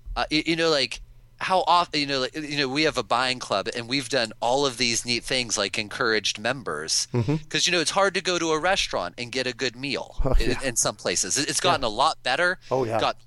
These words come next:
Speaker 1: way better over the last five to ten years. Um, but, but then it gets real pricey. And I
Speaker 2: Right.
Speaker 1: said, you know, well, well, you know, like, why don't a group of families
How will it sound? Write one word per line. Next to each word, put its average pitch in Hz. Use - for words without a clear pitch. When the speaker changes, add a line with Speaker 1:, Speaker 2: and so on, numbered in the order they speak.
Speaker 1:
way 165
better 113
over 110
the 107
last 101
five 98
to -
ten 95
years. 92
Um, 123
but, 156
but 160
then 175
it 170
gets 151
real 127
pricey. 233
And 151
I -
Speaker 2:
Right. 165
Speaker 1:
said, 196
you 202
know, 202
well, 175
well, 175
you 190
know, 196
like, 185
why 131
don't 185
a 180
group 170
of 170
families 143